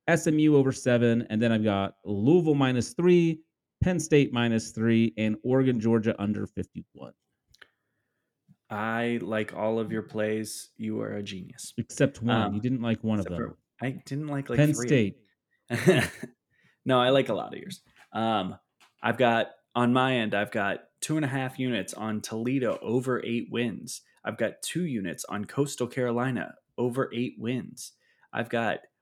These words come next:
Speaker 2: one and a half units down on Pittsburgh over eight and a half wins. One unit on Colorado under three wins.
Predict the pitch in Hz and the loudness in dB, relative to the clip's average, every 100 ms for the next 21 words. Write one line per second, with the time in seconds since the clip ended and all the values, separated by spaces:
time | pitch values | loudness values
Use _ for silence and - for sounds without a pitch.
0 | - 107 139 208 151 101 101 95 104 110 | -12 -4 0 0 -2 -4 -6 -4 -4 -2
1 | 123 - 117 131 117 131 135 170 170 - | -4 -4 -2 -2 -2 -4 -4 -6 -8 -4
2 | 85 - 135 156 160 143 156 147 143 143 | -6 -4 -2 -2 -2 -4 -6 -6 -6 -6
3 | - - - - _ _ _ _ - 104 | -8 -12 -14 -18 _ _ _ _ -10 -2
4 | 143 151 123 107 92 87 - 135 143 139 | 0 2 2 2 -2 -6 -4 -2 -2 -2
5 | 139 107 - 135 165 156 - 156 156 160 | 0 -2 -2 -4 -2 -4 -2 -2 -2 -2
6 | 147 78 - | -4 -6 -10